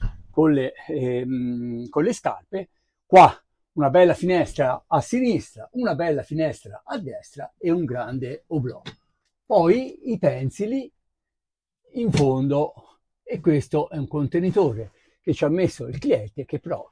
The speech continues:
mi sembra abbastanza funzionale. Poi il letto c'ha questo, diciamo, eh, sguscio che, ecco, io sono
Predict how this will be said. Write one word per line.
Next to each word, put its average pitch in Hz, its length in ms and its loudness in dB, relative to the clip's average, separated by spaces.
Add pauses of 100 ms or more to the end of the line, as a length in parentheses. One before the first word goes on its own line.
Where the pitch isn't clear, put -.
mi 160 80 -6
sembra 127 300 -10
abbastanza 127 400 -14
funzionale. - 640 -10 (760)
Poi 170 260 12 (840)
il 214 140 4
letto 214 680 8 (260)
c'ha 170 240 6
questo, 156 540 0 (580)
diciamo, 170 760 2 (280)
eh, 151 840 0
sguscio 156 840 6 (340)
che, 175 300 4 (1160)
ecco, - 300 -18
io 151 160 0
sono 143 400 -2